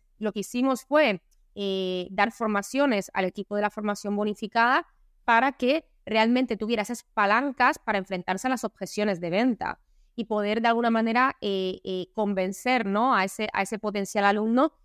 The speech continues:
de por qué tenía que pagar un, un curso, ¿no? Y viceversa, pues bueno, una, un, un equipo comercial que haya ya, que ya esté acostumbrado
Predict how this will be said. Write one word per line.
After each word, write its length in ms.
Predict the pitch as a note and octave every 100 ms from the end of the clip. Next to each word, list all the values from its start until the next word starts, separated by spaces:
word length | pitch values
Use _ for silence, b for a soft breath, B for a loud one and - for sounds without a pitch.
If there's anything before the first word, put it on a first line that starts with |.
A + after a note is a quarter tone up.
| _
de 160 | - G#3
por 240 | - F#3
qué 160 | - B3
tenía 220 | A3+ F3+
que 100 | F3+
pagar 280 | F#3 E3+ E3+
un, 180 | E3+ F3
un 160 | F#3 F3+
curso, 400 | - E3+ - F3
¿no? 220 | F3 A3 _ _
Y 80 | A3+
viceversa, 640 | A3 A3 G#3 G3+ A3 C4+ B3+
pues 180 | G3+
bueno, 320 | F3 A3 A#3 F3+
una, 180 | F#3+ G3
un, 380 | G3 G#3 G3 G#3
un 100 | A3+
equipo 280 | A3+ A#3 A3
comercial 520 | G#3+ G3+ - A#3+ B3+
que 100 | -
haya 160 | F#3 F#3+
ya, 200 | G#3 -
que 180 | - F#3
ya 180 | F3+ G#3
esté 220 | - A3+
acostumbrado 760 | A3+ - - G3 A3 A#3+ F3+